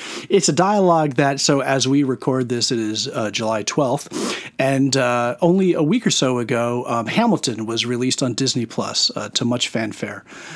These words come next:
Um, and it's interesting to watch a lot of the conversation say, "Well, how come, how come Hamilton isn't talking about this thing? Or how come Hamilton isn't talking about that thing?" And there's this perception out there sometimes that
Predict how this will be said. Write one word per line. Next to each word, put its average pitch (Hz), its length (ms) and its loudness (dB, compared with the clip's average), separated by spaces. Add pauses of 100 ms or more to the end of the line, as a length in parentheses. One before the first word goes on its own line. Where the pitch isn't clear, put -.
(160)
Um, 117 420 -2
and 127 340 0
it's 156 280 -2
interesting 226 380 4
to 160 60 6
watch 147 260 2
a - 20 0
lot 135 160 2
of 123 40 0
the 127 60 -2
conversation 139 680 0
say, 127 140 2
"Well, 123 120 0
how - 140 -2
come, 196 340 4 (360)
how 226 120 0
come 302 180 2
Hamilton 233 380 2
isn't 214 200 2
talking 170 340 2
about 202 200 0
this 170 320 0
thing? 110 240 -4
Or 107 80 -6
how 165 120 -2
come 202 160 0
Hamilton 160 360 2
isn't 143 220 2
talking 135 320 0
about 135 280 0
that 202 200 -2
thing?" 120 160 -2
And 120 80 -4
there's 160 160 2
this 185 140 0
perception - 520 0
out 135 160 0
there 131 120 0
sometimes 123 560 -2
that 120 260 -4